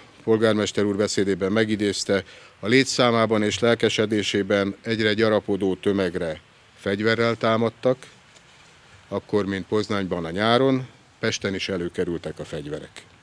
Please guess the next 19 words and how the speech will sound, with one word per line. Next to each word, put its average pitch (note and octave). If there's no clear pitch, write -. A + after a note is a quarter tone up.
Fegyvert A2
ragadott G2
az F#2
ifjúság, B2+
és -
nem A2
számlálta F#2
a G2
sokszoros E2+
túlerőt. D#2
Mint G2
Márai A#2
megírta, B2
és -
mától G#2
majd F#2
itt A2+
is B2
olvasható, A#2